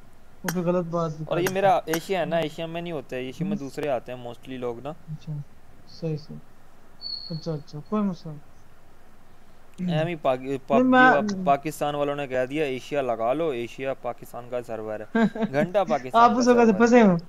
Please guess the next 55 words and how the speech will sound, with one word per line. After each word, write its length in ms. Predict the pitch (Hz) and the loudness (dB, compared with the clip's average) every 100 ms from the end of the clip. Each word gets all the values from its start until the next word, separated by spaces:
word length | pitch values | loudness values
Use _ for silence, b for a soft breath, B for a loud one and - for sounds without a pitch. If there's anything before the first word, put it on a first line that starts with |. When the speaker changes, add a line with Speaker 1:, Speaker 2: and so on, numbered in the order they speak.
| - - - | -14 -6 2
Speaker 2:
फंसा 200 | 262 277 | 6 10
Speaker 1:
वक्त 120 | 269 | 10
Speaker 2:
नहीं, 140 | 247 | 10
Speaker 1:
फंसे 220 | 220 226 | 12 12
हुए 200 | 202 180 | 10 8
हैं। 120 | 185 170 | 4 6
Speaker 2:
फंसा 340 | 240 233 - | 8 10 10
नहीं 120 | 302 | 10
पड़ा। 120 | 214 | 10
अब 320 | - - - - | 8 8 6 4
मैंने 240 | 196 202 | 2 2
rank 260 | 175 185 190 | 4 0 -2
भी 80 | |
push 200 | 196 185 | -2 -2
कर 180 | 226 160 | 4 4
लिया। 140 | 156 170 | 6 2
अब 60 | - | 0
तो 60 | |
चौदह 300 | 196 185 196 | -2 4 6
दिन 140 | 185 180 | 6 4
Speaker 1:
हम्म। 80 | |
Speaker 2:
का 80 | 170 | 2
time 240 | 160 151 147 | 2 0 -2
होता 220 | 139 151 | -6 -4
है 60 | |
ना, 80 | 170 | -6
चौदह 260 | 165 156 160 | -2 0 0
दिन 120 | 156 | -2
के 80 | 156 | -2
बाद 140 | 156 | -2
दोबारा 280 | 143 139 147 | 0 2 2
कर 140 | 139 | 0
सकते 300 | 123 127 120 | -2 -6 -6
हैं। 60 | 131 | -6
Speaker 1:
हम्म। 300 | 165 160 160 | -4 -4 4
Speaker 2:
अब 120 | 156 | 4
मेरा 200 | 175 185 | 6 2
एस 220 | 180 175 | 2 -2
master 380 | 151 139 - 170 | -2 -2 -2 -4
होने 240 | 175 143 151 | -2 -2 2
वाला 240 | 156 160 | 2 4
है। 60 | 156 | 2
अब 60 | |
मैं 220 | 143 151 | 2 -4
कह 140 | 151 156 | 2 2
रहा 80 | 139 | 2
हूँ 80 | |
कि 80 | - | -2
एस 180 | 160 156 | -4 -2
dominator 460 | 151 151 147 147 151 | -2 -4 -4 -2 -2
करके 240 | 151 151 | -2 -4
change 300 | 147 135 143 | -6 -8 -6
कर 140 | 135 | -6
लेता 280 | 123 127 - | -4 -4 -6
हूँ। 80 | 143 | -8